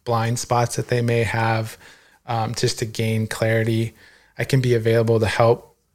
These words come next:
somebody grow by just asking intentional questions, providing feedback and encouragement. But, um, the coachee is the one coming up with the insights and the strategies and the action steps, 'cause they need to have that ownership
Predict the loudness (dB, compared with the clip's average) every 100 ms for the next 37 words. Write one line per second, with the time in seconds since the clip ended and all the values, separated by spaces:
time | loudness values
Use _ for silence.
0 | _ -4 -2 0 -2 -2 4 6 6 4
1 | 0 -2 -2 -2 -2 -2 -4 -2 -2 -4
2 | -2 -4 -6 -2 -2 -2 -2 -2 -2 -6
3 | -4 -2 -2 -2 -4 -2 0 2 4 2
4 | -2 -4 -4 0 4 4 4 2 2 -4
5 | -20 -20 -20 _ _ -4 -2 -4 -4 -2
6 | 0 -2 -6 -6 -6 0 2 2 2 2
7 | 2 2 0 -2 0 2 0 0 0 0
8 | 0 -2 -4 -8 -8 -4 0 0 0 -2
9 | -4 -4 -2 -2 -2 0 2 2 2 -2
10 | -4 -4 -2 -2 0 0 0 -4 -4 -4
11 | -6 -6 -8 -6 -2 0 2 0 -2 -4
12 | -2 -2 -2 -4 -2 -2 0 0 0 0
13 | 0 -6